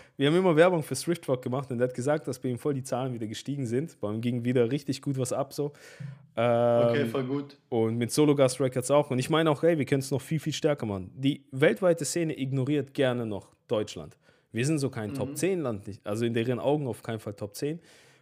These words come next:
Speaker 1: Und wenn aber durch, zum Beispiel durch diese Sendung,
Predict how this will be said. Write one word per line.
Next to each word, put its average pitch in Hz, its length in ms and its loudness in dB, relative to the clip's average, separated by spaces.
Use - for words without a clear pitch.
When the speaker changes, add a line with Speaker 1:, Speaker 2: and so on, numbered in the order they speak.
Speaker 1:
Und 110 220 -6
wenn 185 200 2
aber 156 240 4
durch, 117 380 -4
zum 107 200 -10
Beispiel 107 240 -6
durch 107 160 -10
diese 101 240 -12
Sendung, 127 440 -4